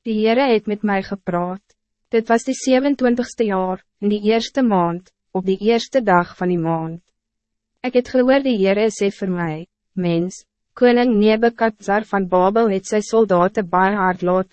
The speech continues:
werk toe hy die stad Tyrus oorwin het. Elke soldaat se kop was kaal en sy skouer was stukkend. Maar Nebukadnezar en sy soldate het nie uit Tyrus 'n beloning gekry vir die harde werk wat hulle teen die stad gedoen het nie.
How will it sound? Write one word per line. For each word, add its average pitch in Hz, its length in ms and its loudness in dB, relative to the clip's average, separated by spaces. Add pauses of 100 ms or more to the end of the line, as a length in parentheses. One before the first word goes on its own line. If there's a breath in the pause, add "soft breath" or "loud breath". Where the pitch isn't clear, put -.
werk 180 320 -2
toe 208 160 0
hy 185 140 0
die 196 160 -4
stad - 260 0
Tyrus 208 480 -2
oorwin 180 380 -4
het. 165 200 -10 (840)
Elke 269 240 2
soldaat 202 560 0
se 208 80 -12
kop 196 320 -4
was 196 160 -6
kaal 202 400 -2
en 208 80 -4
sy 220 160 -2
skouer 175 480 -6
was 175 220 -8
stukkend. 175 500 -10 (400)
Maar 220 160 2
Nebukadnezar 233 800 0
en 190 160 -2
sy 208 160 -2
soldate 175 720 -2
het 180 160 -4
nie 220 160 0
uit 233 240 -2
Tyrus 214 400 0
'n 196 120 0
beloning 175 520 0
gekry 175 460 -4 (100)
vir 185 80 -6
die 180 160 -2
harde 185 400 0
werk 170 400 -4
wat 160 80 -10
hulle 185 200 -2
teen 202 280 0
die 208 120 -8
stad 143 280 -2
gedoen 190 400 -2
het 175 200 -8
nie. 190 240 -8